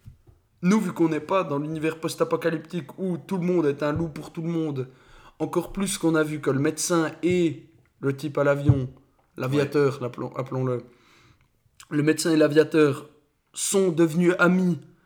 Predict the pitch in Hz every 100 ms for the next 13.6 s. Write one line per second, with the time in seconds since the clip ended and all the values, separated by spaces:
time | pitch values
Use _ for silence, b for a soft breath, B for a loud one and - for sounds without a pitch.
0 | b b - 131 165 151 147 151 147 160
1 | 143 127 - 147 151 165 165 139 143 156
2 | 311 330 _ - 131 220 - 214 185 180
3 | 180 165 170 220 302 - 156 131 139 139
4 | 180 202 165 170 202 - _ _ _ 139
5 | 156 135 - 143 135 180 180 165 143 175
6 | 180 - 180 170 175 170 147 143 143 170
7 | 170 165 160 147 147 - 220 202 170 -
8 | 233 226 208 220 196 165 165 180 185 -
9 | 185 196 196 _ _ 214 220 196 196 180
10 | 170 B B B B - 147 143 - 214
11 | 269 B B B B B _ 175 170 143
12 | - 170 - 190 185 170 170 175 170 180
13 | 165 151 165 170 185 247